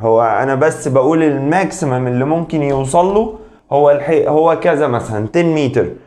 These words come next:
طب ما هو عشرة متر الناحيه دي وعشرين متر الناحيه دي، انا كده كده خلاص عارف ان هو في الناحيتين، فيبقى فين الدايركشن؟ مفيش دايركشن، ما انا عارف ان هو في الناحيتين، يعني هو بيوصل لماكسيمم من الزيرو يمين وشمال، فيبقى ملهاش دايركشن. طيب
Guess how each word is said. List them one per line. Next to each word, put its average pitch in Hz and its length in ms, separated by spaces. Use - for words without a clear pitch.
طب 131 120
ما 143 120
هو 156 100
عشرة 156 180
متر 185 340
الناحيه 151 340
دي 165 100
وعشرين 185 260
متر 185 200
الناحيه 165 360
دي، 135 140
انا 165 160
كده 165 240
كده 160 260
خلاص 156 280
عارف 151 260
ان 143 120
هو 151 100
في 151 80
الناحيتين، 127 580
فيبقى 127 380
فين 156 220
الدايركشن؟ 127 520
مفيش 135 220
دايركشن، 127 340
ما 117 80
انا 120 80
عارف 143 240
ان 123 100
هو 131 140
في 127 60
الناحيتين، 107 480
يعني 107 200
هو 135 160
بيوصل 147 380
لماكسيمم 185 520
من 127 160
الزيرو 151 360
يمين 165 240
وشمال، 135 340
فيبقى 131 440
ملهاش 139 380
دايركشن. 104 600
طيب 110 260